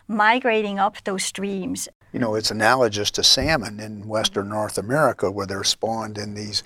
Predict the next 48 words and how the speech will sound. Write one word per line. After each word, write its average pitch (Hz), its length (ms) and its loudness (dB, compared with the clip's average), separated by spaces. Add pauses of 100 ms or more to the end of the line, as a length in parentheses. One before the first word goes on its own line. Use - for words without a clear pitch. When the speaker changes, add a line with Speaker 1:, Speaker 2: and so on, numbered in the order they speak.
(260)
Speaker 2:
up-, - 320 -2
upland 110 460 -2
mountain 123 320 -2
streams, 123 800 -2
and 107 160 -8
they 110 140 -6
stay 123 320 0
there 110 260 -2
for 104 160 -4
a 104 60 -8 (140)
little 127 160 0
short 123 320 0
period 113 280 0
of 98 100 -12
time, 127 500 0
and 113 100 -8
then 117 180 -6
they 110 140 -6
migrate 110 600 0
down 139 340 0
these 104 200 -4
streams 117 800 -4
out 120 260 -6 (140)
to 107 300 -10
the 107 360 -14 (240)
Pacific - 440 -8
Ocean, 123 460 0 (360)
and 110 120 -4
then 113 140 -2
they 107 140 -8
grow 110 720 4
out 117 180 -4
in 120 60 -14
the 110 80 -10
Pacific - 480 -8
Ocean 143 360 0
for 110 160 -12
a 95 40 -8 (120)
period 107 220 -8
of 92 100 -18
time, 127 420 -6
and 101 120 -14
then 113 140 -12
when 107 180 -16 (300)
breeding 135 400 -2
time 101 340 -10
comes, 110 420 -8
the 107 80 -8